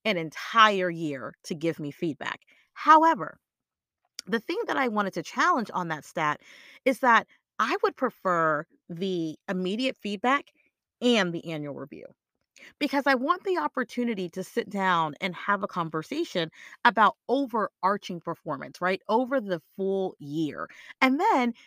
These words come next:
performance reviews, believe it or not, are actually not just a one-way conversation. And so when you're getting feedback, oftentimes that feedback can be a bit one way because you are on the receiving end, and the person giving you feedback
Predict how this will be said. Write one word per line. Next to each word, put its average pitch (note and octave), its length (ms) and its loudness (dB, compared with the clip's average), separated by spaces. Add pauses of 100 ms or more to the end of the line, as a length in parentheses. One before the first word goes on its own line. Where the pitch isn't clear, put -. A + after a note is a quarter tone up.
(680)
performance B3 460 0
reviews, D3+ 560 -2
believe A#3+ 280 0
it A#3 100 -2
or E3 40 0
not, G#3+ 300 4
are G3+ 180 0
actually - 340 -2
not D4 200 -2
just - 220 -6
a - 20 -2
one-way F3 360 -2
conversation. C#3+ 800 -4 (420)
And B3+ 180 6
so C#4 180 2
when A#3+ 220 0
you're B3+ 120 2
getting D#4 340 -2
feedback, D#4 640 0
oftentimes A#3+ 580 -2
that E3 160 -4
feedback F#3+ 520 -2
can F3 180 -8
be D#3 340 -4 (380)
a G3 80 -2
bit G#3 240 -4
one C4 280 -2
way D4+ 260 -2
because G3 400 -6
you G3+ 460 -4
are E3+ 320 0
on D#3 400 -2 (260)
the E3+ 100 -4
receiving F#3+ 540 -4
end, D4+ 380 0 (100)
and F3+ 220 -2
the E3 60 -4
person F3+ 320 -2
giving E3+ 260 -6
you D3+ 100 -6
feedback D#3 540 0